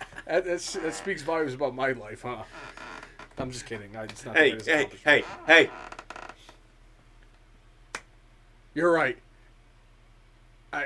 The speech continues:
Speaker 1: you're absolutely right, Jay. Because the greatest accomplishment of my life was selling the wrong portable D V D battery to Stevie Richards.
Speaker 2: Dancing Stevie
Speaker 1: One of these,
Speaker 2: Richards.
Speaker 1: one of these nights, I'll, I'll, I'll have a
Speaker 2: Uh, the email is the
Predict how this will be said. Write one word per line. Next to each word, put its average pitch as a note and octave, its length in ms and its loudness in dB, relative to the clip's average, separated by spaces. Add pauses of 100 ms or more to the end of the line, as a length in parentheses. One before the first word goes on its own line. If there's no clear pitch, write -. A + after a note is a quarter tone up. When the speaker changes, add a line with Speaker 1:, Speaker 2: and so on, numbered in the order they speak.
Speaker 1:
you're D#3 320 0
absolutely E3+ 420 -4
right, C#3+ 240 0
Jay. A2+ 340 -6 (540)
Because D3 300 -4
the C#3+ 80 -6
greatest D#3+ 300 0
accomplishment D3 500 -8
of C3 60 -6
my C#3+ 140 2
life C#3 300 2
was B2 120 -6
selling C#3 360 0
the B2+ 160 -2
wrong D#3 480 4 (360)
portable D#3+ 340 0
D D3+ 160 -6
V D3 100 -2
D D3 140 -2
battery B2+ 520 0 (280)
to - 80 -12
Stevie C#3 280 -8
Richards. A2+ 480 -6 (1500)
Speaker 2:
Dancing C3 500 4 (200)
Stevie G2 380 -8
Speaker 1:
One D3 140 2
of F#3+ 100 6
these, - 20 2
Speaker 2:
Richards. F3 220 0
Speaker 1:
one F3+ 100 2
of F#3+ 60 2
these E3+ 160 -4
nights, E3 240 2
I'll, D3+ 80 2
I'll, D3 340 2
I'll C3+ 60 -2
have C#3 160 -2
a B2 120 -6 (1000)
Speaker 2:
Uh, A#2+ 160 4
the C3 240 0
email D#3 420 2
is A#2 300 -2 (100)
the C3+ 600 0